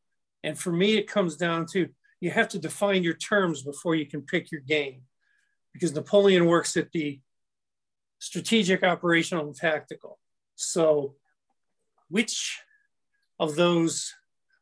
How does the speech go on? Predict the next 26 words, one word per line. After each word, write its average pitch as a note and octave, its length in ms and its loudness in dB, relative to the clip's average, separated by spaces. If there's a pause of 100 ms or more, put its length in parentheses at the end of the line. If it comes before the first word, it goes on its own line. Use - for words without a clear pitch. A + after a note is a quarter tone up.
levels E3 380 0
of C#3+ 100 -4
warfare D#3+ 760 -2 (520)
are D3+ 120 -10
you F#3 200 2
trying E3+ 580 2
to, D3 400 0 (840)
uh, - 220 -14 (720)
which G3+ 340 2
speak - 440 0
to - 120 -4
you F3 120 4
the D3+ 100 2
most? D#3 460 0 (1000)
And E3 360 0
then F#3 180 4
you F3+ 160 4
have F3+ 180 2
to - 100 -18
find, F3 520 -4 (380)
since - 280 -2
every F#3 200 2
game F3 360 2
is C#3+ 120 -2
a C#3 80 -4
model, D3+ 640 -2